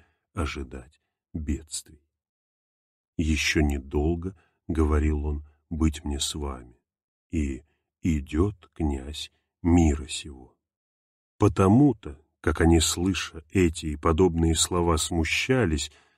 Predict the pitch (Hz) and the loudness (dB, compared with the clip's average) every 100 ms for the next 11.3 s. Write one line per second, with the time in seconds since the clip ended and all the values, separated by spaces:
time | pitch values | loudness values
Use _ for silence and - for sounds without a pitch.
0 | _ - 80 80 87 82 78 - 87 82 | _ 2 2 4 4 4 2 0 2 2
1 | - - 113 87 - 80 73 73 73 - | -2 0 2 2 -2 -8 -8 -10 -8 -6
2 | - 101 139 113 - _ _ _ _ _ | -4 0 0 -2 -12 _ _ _ _ _
3 | _ - 107 110 - 127 156 151 127 123 | _ 2 4 4 6 6 8 6 6 4
4 | 131 131 127 101 92 101 117 117 107 98 | 4 2 0 -2 -4 4 4 4 4 6
5 | 78 73 82 120 131 - 139 - 101 82 | 4 2 4 4 2 -4 -12 -8 -4 0
6 | 78 73 73 73 92 120 _ _ - - | 0 0 0 -2 -4 -6 _ _ -6 -2
7 | 87 80 73 71 - 76 73 69 71 76 | 0 2 2 0 -4 -4 -2 -2 -2 0
8 | 127 135 - 131 - 135 - _ _ 101 | 0 0 0 -4 -4 -6 -8 _ _ 6
9 | 113 113 123 156 - 113 107 107 92 98 | 6 6 6 6 4 4 2 2 2 4
10 | 139 135 139 135 127 135 123 - 127 90 | 4 4 2 2 2 0 -2 -4 -6 -8
11 | - 80 _ | -10 -20 _